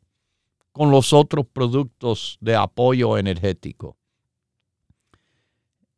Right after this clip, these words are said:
Parte de la razón por el cual las personas dicen, "Ay, con la dieta me siento con más energía".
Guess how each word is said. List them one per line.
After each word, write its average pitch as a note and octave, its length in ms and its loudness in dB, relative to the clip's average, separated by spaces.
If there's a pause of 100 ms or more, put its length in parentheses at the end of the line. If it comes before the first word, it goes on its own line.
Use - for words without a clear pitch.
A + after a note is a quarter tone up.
(300)
Parte F#2 380 -2
de A2+ 60 2
la G#2+ 140 0
razón A2+ 520 -2
por A2+ 180 -4
el A2+ 140 -4
cual G2 260 0
las G2 120 -2
personas G2 520 -2
dicen, F#2 440 -2
"Ay, G3+ 240 -2
con C3 240 -4
la A#2+ 120 -2
dieta B2+ 560 -4 (100)
me - 140 -20
siento F#2+ 440 -10
con D#2+ 200 -8
más E2 220 -8
energía". E2 560 -16